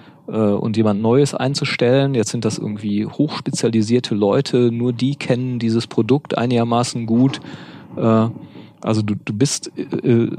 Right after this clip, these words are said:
auf einmal in einem Wust von Dilemmata gefangen, wo man nicht sagen kann, "Na ja, muss man eben einfach entscheiden und dann, äh, funktioniert das." Sondern man, man verknüpft da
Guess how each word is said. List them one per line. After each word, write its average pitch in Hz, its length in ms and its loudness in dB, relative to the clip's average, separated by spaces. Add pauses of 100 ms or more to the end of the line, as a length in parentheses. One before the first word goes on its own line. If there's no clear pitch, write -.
auf 117 200 -4
einmal 131 320 2
in 120 260 -2
einem 113 380 0
Wust 165 280 0
von 131 180 0
Dilemmata 117 880 2
gefangen, 113 600 -2 (480)
wo 117 60 2
man 113 180 2
nicht 143 200 0
sagen 139 400 0
kann, 131 320 -2 (340)
"Na 101 140 0
ja, 107 200 0 (280)
muss 120 160 -2
man 110 140 2
eben 104 200 0
einfach 110 380 -2
entscheiden 107 600 0
und 95 180 -4
dann, 98 260 0
äh, 98 160 -2
funktioniert 120 560 0
das." 82 240 -4 (360)
Sondern 101 240 2
man, 98 400 0
man 98 400 -4
verknüpft - 720 -4
da 120 320 2